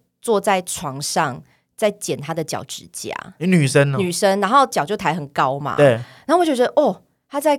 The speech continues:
Speaker 1: 勾引学长欸。
Speaker 2: 是吗？这个对我男生来看会觉得，哇，很不当一回事啊。
Speaker 1: 为什么？
Speaker 2: 当然也是要，也是要看互动啊。
Speaker 1: 嘿。
Speaker 2: 如果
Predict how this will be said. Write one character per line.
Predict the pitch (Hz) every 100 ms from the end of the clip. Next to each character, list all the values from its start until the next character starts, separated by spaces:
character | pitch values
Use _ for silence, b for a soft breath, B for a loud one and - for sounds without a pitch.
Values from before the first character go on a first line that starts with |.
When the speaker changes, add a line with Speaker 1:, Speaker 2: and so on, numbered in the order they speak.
| -
Speaker 1:
勾 | - 269
引 | 226
学 | 220 247 226
长 | 226 277 240 190
欸。 | 190 214 -
Speaker 2:
是 | - 330
吗？ | 285
这 | 294
个 | 294
对 | 285 302
我 | 220 139
男 | 127 135
生 | 185
来 | 180
看 | 147 202
会 | 185 180
觉 | 135
得， | 127
哇， | 135 135
很 | - 113
不 | 123
当 | 151 135 139 -
一 | 143
回 | 120 90 87 76
事 | - 113 -
啊。 | 170
Speaker 1:
为 | 302
什 | 294
么？ |
Speaker 2:
当 | 262
然 | 277
也 | 185
是 | 143
要， | 202 190 185 - -
也 | - 131
是 | 175
要 |
看 | 180 180
互 | 147 165 127
动 | - -
啊。 | -
Speaker 1:
嘿。 | - 208
Speaker 2:
如 | 220
果 | 262 175